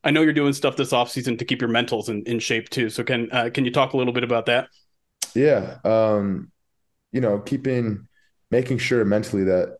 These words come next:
Speaker 2: that I'm there. Um, I think taking a break was huge for me. I think most, most players need to take breaks after that long season that we had. Um, you know what, seven, seventeen weeks, seventeen games, eighteen weeks.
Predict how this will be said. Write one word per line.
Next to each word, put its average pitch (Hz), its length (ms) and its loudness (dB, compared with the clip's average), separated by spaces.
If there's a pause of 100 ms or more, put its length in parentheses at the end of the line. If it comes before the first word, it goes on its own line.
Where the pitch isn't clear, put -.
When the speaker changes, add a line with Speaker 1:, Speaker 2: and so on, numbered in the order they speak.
Speaker 2:
that 95 160 0
I'm 95 160 2
there. 95 460 2 (360)
Um, 87 600 -2 (400)
I 98 80 -4
think 127 320 -2
taking 123 260 0
a 98 60 2
break 101 320 2
was 95 200 -2
huge 107 160 0
for 98 140 -2
me. 95 300 2
I 95 80 0
think 104 260 -2
most, 101 420 0 (440)
most 104 160 2
players 101 240 2
need 98 160 0
to 104 100 0
take 92 100 -2
breaks 95 420 0
after 95 360 2
that 95 160 0
long 98 160 2
season 98 280 -2
that 90 100 0
we 95 100 0
had. 92 380 2 (560)
Um, 92 600 -2 (600)
you 76 40 -2
know 80 120 0
what, 82 320 -2
seven, 110 580 0
seventeen 117 540 -2
weeks, 101 520 -4
seventeen 127 360 2
games, 104 320 2
eighteen 107 340 0
weeks. 95 420 0